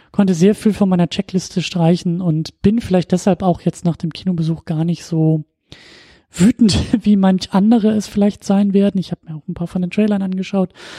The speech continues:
und da haben wir ja auch schon gehört, also gehört vor allen Dingen, ähm, welche Ideen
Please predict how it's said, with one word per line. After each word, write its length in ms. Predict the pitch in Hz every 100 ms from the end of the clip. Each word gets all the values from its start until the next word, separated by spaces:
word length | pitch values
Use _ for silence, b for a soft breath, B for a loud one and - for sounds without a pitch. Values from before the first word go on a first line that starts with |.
| B B B _
und 140 | 175
da 80 | 160
haben 120 | 170
wir 80 | 165
ja 80 | 147
auch 120 | 165
schon 180 | - 147
gehört, 480 | 135 143 151 - _ _ _ _ _ _ _ _ _ _ _ _ _
also 340 | - 131 131 135 _ _
gehört 540 | - 143 156 180 - - _ -
vor 160 | -
allen 160 | 180 160
Dingen, 280 | 165 165 170 b b b b b _
ähm, 520 | 170 151 143 143 139 _ _ - b b b b b -
welche 300 | 165 156 196
Ideen 640 | 160 170 160 151 151 147